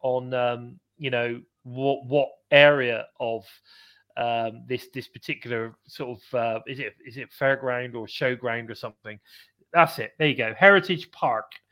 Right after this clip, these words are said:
It's Ose-, what's that? Osceola Heritage Park. Now, Mir, you know these sort of play. I know that you obviously live in Florida.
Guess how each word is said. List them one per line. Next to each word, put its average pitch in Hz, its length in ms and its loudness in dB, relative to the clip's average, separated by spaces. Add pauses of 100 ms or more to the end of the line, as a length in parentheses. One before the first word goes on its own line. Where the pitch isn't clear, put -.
(340)
It's - 280 -14
Ose-, 156 840 0 (300)
what's 139 160 -12
that? - 200 -6
Osceola 147 1200 0 (360)
Heritage 147 580 2
Park. 113 400 -2 (400)
Now, 190 260 6 (460)
Mir, 180 180 6
you 180 180 2
know 185 200 4
these 139 180 0
sort 131 160 -6
of - 60 -18
play. 127 120 0
I 135 60 2
know 156 160 0
that 147 120 -4
you 135 200 -4
obviously 123 300 -8
live 123 240 -4
in 110 80 -12
Florida. 117 500 -8